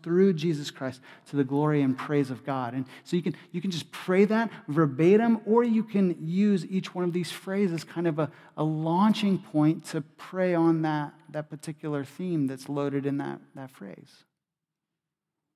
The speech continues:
What a great way to pray. And so Paul says, "Look, I, I wanna see their love just grow exponentially. I wanna see it abound, like, go beyond and just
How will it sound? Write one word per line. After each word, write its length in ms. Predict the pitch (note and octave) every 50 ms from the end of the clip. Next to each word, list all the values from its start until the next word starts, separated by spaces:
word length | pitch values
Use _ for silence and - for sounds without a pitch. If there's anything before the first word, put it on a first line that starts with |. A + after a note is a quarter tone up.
| _ _ _ _ _ _ _ -
What 160 | D#3 F#3 F#3
a 40 | F3+
great 380 | D3+ B2+ D3 F3 E3+ E3 D#3 D#3
way 440 | D#3 E3 E3 D#3 C#3+ B2+ B2+ C3 - - - _ _ -
to 140 | - - C3+
pray. 440 | - - - - D3+ D3 C3 A2+ G#2+ G#2+ A2
And 100 | A#2+ A#2+
so 300 | - - - C#3 C3 C3 - - - _ _
Paul 520 | - - E3+ F3 F#3 G3 G#3 G3+ F3+ - - - _ _
says, 280 | - - - D3 A#2+ B2+
"Look, 200 | C3+ A#2+ C3 C#3
I, 140 | - - -
I 80 | - E3
wanna 300 | F3 F3+ F#3 F3+ E3+ D#3
see 220 | D#3 - D#3+ D#3
their 200 | D3 C3 C3+ C3
love 460 | B2+ B2+ B2+ C3 C3 B2+ B2+ B2+ B2+ - - - _
just 420 | - C#3+ C#3 B2+ - E3 D3+ B2+ A#2+
grow 440 | D3+ D3+ D3+ D#3+ E3 D#3+ D#3+ D#3+
exponentially. 640 | D3+ D3 C#3+ - - - - C#3 C3+ B2+ - B2 - -
I 60 | B2+
wanna 220 | C#3 E3+ F3+ F#3+ -
see 240 | - - G3 F3+
it 100 | D#3+ - -
abound, 720 | D3 C#3 B2+ B2 A#2+ - - D#3 D3+ D3+ D#3 C#3 A#2+ A2
like, 220 | A#2+ C#3 C3 -
go 180 | F3+ F3+ F#3+ F3+
beyond 880 | D3+ - - E3+ D#3 D#3 - - D#3+ E3 F#3+ G#3 G#3+ A3 A3+ A3 - - - - - -
and 180 | D#3+ D#3 D3+
just 240 | D3+ E3+ D#3 - -